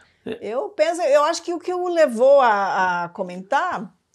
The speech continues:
Speaker 2: é isso que eu vejo em, em quase todo mundo que vai ficando mais velho e, e resolve contar,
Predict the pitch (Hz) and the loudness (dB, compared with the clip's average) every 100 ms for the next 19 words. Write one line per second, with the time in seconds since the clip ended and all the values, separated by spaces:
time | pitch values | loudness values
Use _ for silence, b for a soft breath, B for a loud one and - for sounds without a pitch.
0 | - 494 453 415 - 262 - - 277 262 | -6 -2 -2 -2 -4 -12 -14 -12 -6 -2
1 | 254 254 226 262 285 311 294 262 269 277 | 0 0 2 2 2 -4 -12 -12 -12 -10
2 | 302 370 339 349 349 302 311 294 247 240 | -8 -8 -8 -10 -10 -12 -10 -10 -8 -8
3 | 226 233 226 202 202 240 220 220 214 214 | -6 -4 -4 -4 -10 -12 -10 -10 -10 -10
4 | 202 202 240 240 - 220 247 254 240 214 | -6 -4 -6 -10 -10 -10 -8 -8 -6 -4
5 | 240 240 269 - _ _ 269 285 254 196 | -4 -6 -10 -12 _ _ -16 -8 -4 -4
6 | 170 | -6